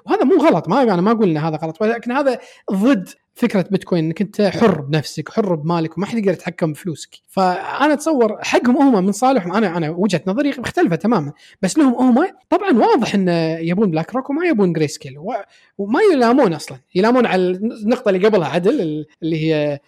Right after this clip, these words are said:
إن ما يلامون، هذا يطبع فلوس على راحته، ها؟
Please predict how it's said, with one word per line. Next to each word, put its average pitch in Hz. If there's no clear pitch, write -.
إن 147
ما 190
يلامون، 143
هذا 151
يطبع 175
فلوس 196
على 220
راحته، 202
ها؟ 226